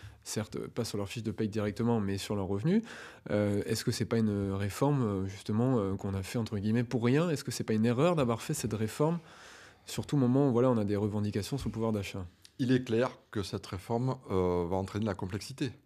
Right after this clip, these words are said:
Speaker 2: Alors, vous, selon, euh, le, le point de vue dont on se pose, euh, dont on se positionne, évidemment, euh, on n'a pas la même, euh, vision. Pour le contribuable,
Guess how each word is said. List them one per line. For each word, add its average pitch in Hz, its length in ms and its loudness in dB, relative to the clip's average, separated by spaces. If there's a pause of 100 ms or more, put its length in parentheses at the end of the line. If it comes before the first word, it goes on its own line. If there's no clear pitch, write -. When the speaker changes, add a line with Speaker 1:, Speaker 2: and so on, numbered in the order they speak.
(240)
Speaker 2:
Alors, 101 240 4 (260)
vous, 110 220 -12 (260)
selon, 135 560 0 (460)
euh, 95 440 -2
le, 101 640 -2
le 101 120 -4
point 120 420 -2
de 107 120 -2
vue 113 280 -2 (140)
dont 98 240 -8
on 95 80 -4
se 92 140 -4
pose, 127 380 -2 (800)
euh, 95 60 0
dont 92 240 -2
on 98 80 -6
se - 100 -6
positionne, 110 680 0 (240)
évidemment, 120 580 0
euh, 104 60 -2
on 95 540 0
n'a 98 100 -4
pas 117 160 0
la 113 100 2
même, 117 240 2
euh, 98 560 -2
vision. 98 400 -4 (460)
Pour 196 160 6
le 165 100 6
contribuable, 110 680 0